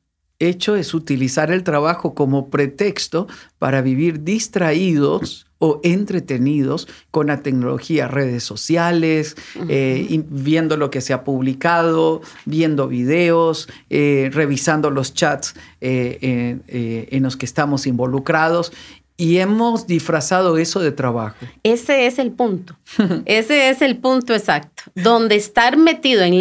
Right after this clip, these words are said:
Speaker 2: en la bendita tecnología, en la, en la nube, en la nube fascinante que nos transporta de un lugar a otro en solo un abrir y cerrar de ojos, es lo que nos hace sacados del trabajo en cuestión de minutos, de segundos. Cuando nos damos cuenta,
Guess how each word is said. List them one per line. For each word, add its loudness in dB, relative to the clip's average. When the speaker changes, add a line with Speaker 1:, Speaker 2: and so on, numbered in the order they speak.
Speaker 2:
en 4
la 2
bendita 2
tecnología, 4
en 2
la, 0
en 4
la 2
nube, 4
en 0
la 2
nube 2
fascinante 0
que 2
nos 0
transporta 0
de 2
un 2
lugar 2
a 2
otro -2
en -2
solo 0
un 2
abrir 2
y -2
cerrar -6
de -4
ojos, -6
es 2
lo 2
que 0
nos -2
hace 0
sacados 0
del 0
trabajo -4
en 2
cuestión -2
de 0
minutos, -2
de -6
segundos. 0
Cuando 0
nos 2
damos 0
cuenta, 0